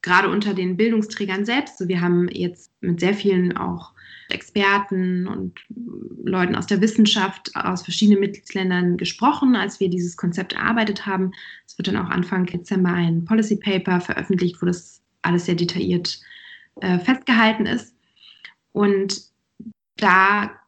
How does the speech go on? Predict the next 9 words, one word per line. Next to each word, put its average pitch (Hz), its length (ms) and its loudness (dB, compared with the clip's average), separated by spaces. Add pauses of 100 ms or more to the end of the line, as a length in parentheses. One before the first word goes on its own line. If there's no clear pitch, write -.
(160)
kam 196 460 -4
wirklich 202 320 -4
sehr 185 240 2
positives 185 680 -4
Feedback, 180 480 -10
weil 175 360 -2
viele 196 540 -2
Bildungsträger 202 640 2
natürlich 185 720 -2